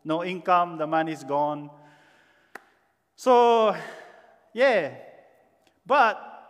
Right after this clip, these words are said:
I think it's also a lesson. It's an expensive lesson for me.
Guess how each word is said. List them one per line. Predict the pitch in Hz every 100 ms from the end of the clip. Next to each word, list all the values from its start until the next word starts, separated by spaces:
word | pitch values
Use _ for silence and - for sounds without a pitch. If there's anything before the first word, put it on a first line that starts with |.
| - _ _
I | 220
think | 226 302 240 -
it's | 196
also | 254 233 233 202 175 - - - _ _
a | 165
lesson. | 190 208 208 160 117 101 -
It's | 220
an | 339
expensive | 247 - 202 175 185 143
lesson | 147 143 147
for | 139 131
me. | 127 135